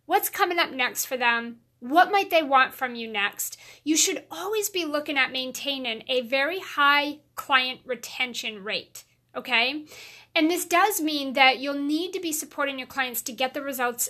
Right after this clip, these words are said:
that they want, so they wanna keep working with you. There, so here's basically what I'm saying.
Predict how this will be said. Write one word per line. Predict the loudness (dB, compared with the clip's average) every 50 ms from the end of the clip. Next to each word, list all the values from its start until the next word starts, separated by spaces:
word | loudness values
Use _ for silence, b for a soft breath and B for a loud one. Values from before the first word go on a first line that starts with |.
| -6 _
that | -8 -8 -6
they | -4 -6 -8
want, | -6 -4 -2 0 0 0 -2 -4 -6 b b b b
so | -6 -2 -2 0 0
they | 2 0 0 0 0
wanna | 2 2 2 0 0 -4
keep | -6 -6 -6 -6 -8 -8 _
working | 2 4 4 4 2 -2 -6 -4 -4
with | -10 -10 -12
you. | -14 -18 -18 -20 _ _ b b b b b b 2
There, | 2 4 4 2 -4 -14 -18 -14 -8
so | -4 -2 -2 -2
here's | 0 2 4 4 4 4 2
basically | 0 -2 -2 -2 -2 -4 -4 -4 -4 -2
what | 0 0 -2
I'm | -2 -4
saying. | -4 -4 -6 -6 -8 -10